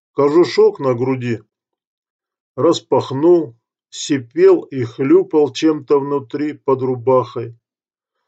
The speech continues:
Рубаха, давно не стиранная, исходила паром. Колька, почуяв, что колено сползло с его ребер, приоткрыл один глаз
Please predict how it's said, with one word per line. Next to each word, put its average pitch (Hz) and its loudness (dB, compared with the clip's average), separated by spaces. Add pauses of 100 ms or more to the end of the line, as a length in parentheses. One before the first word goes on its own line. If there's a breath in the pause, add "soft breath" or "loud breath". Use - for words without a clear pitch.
(300)
Рубаха, 135 0
давно 139 2
не 135 -4
стиранная, 117 -4 (260)
исходила 135 0
паром. 113 -4 (1500)
Колька, 175 2 (140)
почуяв, 139 2
что - -6
колено 143 2
сползло 123 0
с 196 -8
его 165 2
ребер, 151 2 (680)
приоткрыл 147 2
один 127 -2
глаз 151 -2